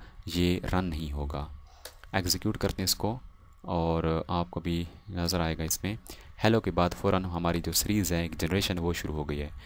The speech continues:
हेलो के बाद इसका जो आंसर है वो डिस्प्ले नहीं करा रहा। तो ये हमारे पास होता है कि आप किसी कोड को आप स्टॉप भी कर सकते हैं उसकी एग्जीक्यूशन।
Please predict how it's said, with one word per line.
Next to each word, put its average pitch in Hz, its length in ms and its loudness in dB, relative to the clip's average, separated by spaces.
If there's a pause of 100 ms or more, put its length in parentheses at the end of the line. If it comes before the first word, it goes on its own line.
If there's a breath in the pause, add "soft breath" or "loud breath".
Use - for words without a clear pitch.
(260 loud breath)
हेलो 107 140 8
के 95 60 6
बाद 90 320 4 (120)
इसका 95 240 2
जो 87 80 0
आंसर 90 320 2
है 90 60 0
वो 90 160 2
डिस्प्ले 90 360 0
नहीं 80 180 -4
करा 80 240 0
रहा। 76 220 -6 (540 loud breath)
तो 101 60 2
ये 107 140 6
हमारे 95 220 4
पास - 220 -2
होता 87 160 -4
है 107 200 -2 (340 loud breath)
कि 87 160 4
आप 92 220 0
किसी 107 460 2 (200)
कोड 104 220 4
को 92 160 0
आप 95 440 2 (200)
स्टॉप 95 340 4
भी 101 80 0
कर 90 120 -2
सकते 82 280 -2
हैं 80 40 -2
उसकी - 200 -4
एग्जीक्यूशन। 80 600 -2